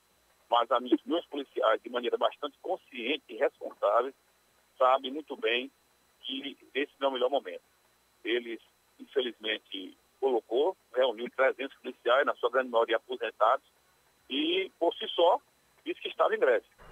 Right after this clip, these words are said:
Mas eu asseguro à sociedade baiana que nós estamos nas ruas, desde, desde, continuamos trabalhando normalmente. Fizemos troca de serviço ontem à noite, não tivemos uma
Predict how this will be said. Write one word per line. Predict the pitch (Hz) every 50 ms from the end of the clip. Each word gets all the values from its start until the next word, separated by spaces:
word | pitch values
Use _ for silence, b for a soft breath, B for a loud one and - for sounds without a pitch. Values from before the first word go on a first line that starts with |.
| - - - - - - - -
Mas | - -
eu | - 147 147
asseguro | - - - 381 294 - 302 359 - 466
à | -
sociedade | - 180 - - - 139 - 117 113 -
baiana | - 110 104 98 95 95 110 123 151 - - - - - - - - -
que | 120
nós | 127 147 160 147
estamos | 131 - - 170 170 165 160 160
nas | 170 190 208 220 - -
ruas, | - 147 151 147 143 147 151 143 151 180 - - - -
desde, | 185 226 254 262 208 196 - - _ _ _
desde, | 180 208 214 - - _ _ _
continuamos | - 202 226 - - 170 170 170 - _
trabalhando | 185 190 - 160 156 156 156 156
normalmente. | 160 185 226 233 226 233 - 139 120 104 110 123 135 - _ _ _ _ _ _ _ _ _ _ _ _ _ _
Fizemos | - 160 185 175 - -
troca | - 185 196 - 196 165
de | -
serviço | 175 160 143 160 156 - 151
ontem | 147 139 147 127
à |
noite, | 123 120 127 123 - -
não | 160 180 185
tivemos | - - 131 147 156 160 - 131
uma | 214 247